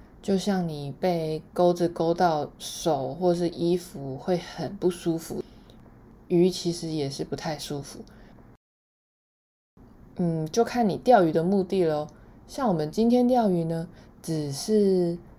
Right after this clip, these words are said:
呃，想要享受那个钓鱼的过程，所以我们把鱼钓上来之后呢，也不太希望伤害到它太多。真的钓到了，我们会赶快把鱼钩拿出来，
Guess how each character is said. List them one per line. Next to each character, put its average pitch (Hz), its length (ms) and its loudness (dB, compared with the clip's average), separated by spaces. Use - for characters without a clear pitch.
呃， 147 360 -8
想 139 320 -10
要 185 100 -4
享 135 320 -10
受 196 220 -2
那 180 100 0
个 160 140 -6
钓 202 360 2
鱼 143 300 -4
的 147 100 -6
过 185 400 2
程， - 360 -8
所 208 320 2
以 214 300 2
我 170 140 0
们 165 180 -4
把 156 220 -6
鱼 170 120 -4
钓 254 240 -2
上 247 160 -4
来 180 140 0
之 202 160 -6
后 208 200 -2
呢， 180 220 -2
也 151 100 -4
不 147 100 -14
太 202 160 -4
希 202 200 -2
望 202 160 2
伤 185 180 -2
害 190 160 0
到 175 340 0
它 190 280 -6
太 180 240 -2
多。 170 300 0
真 277 200 8
的 277 80 0
钓 254 200 2
到 247 240 0
了， 165 240 2
我 165 60 -6
们 147 180 -4
会 196 160 -2
赶 143 240 -6
快 226 200 2
把 170 180 -2
鱼 160 160 0
钩 196 160 4
拿 165 220 4
出 196 180 -6
来， 143 180 -2